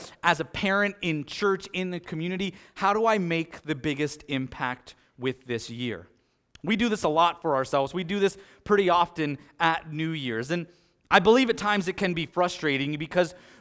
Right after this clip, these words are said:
we doubt so very easily what we can accomplish when we come into these New Year's and we have resolutions and we have these moments. It's easy to doubt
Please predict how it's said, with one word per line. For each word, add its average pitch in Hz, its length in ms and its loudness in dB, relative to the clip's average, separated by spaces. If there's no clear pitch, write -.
we 214 200 2
doubt 175 560 4
so 185 300 2
very 180 280 4
easily 151 760 -2
what 170 300 0
we 185 120 -2
can 175 200 -4
accomplish 147 680 -4
when 147 120 -2
we 143 120 -2
come 160 260 -4
into 147 200 -6
these 131 260 -4
New 160 240 -2
Year's 156 300 0
and 151 80 -2
we 143 80 -4
have 135 300 0
resolutions 143 720 -2
and 139 80 -2
we 143 80 -4
have 147 320 0
these 139 200 -6
moments. 151 360 -4
It's 156 140 -6
easy 220 460 2
to - 240 -8
doubt 165 520 4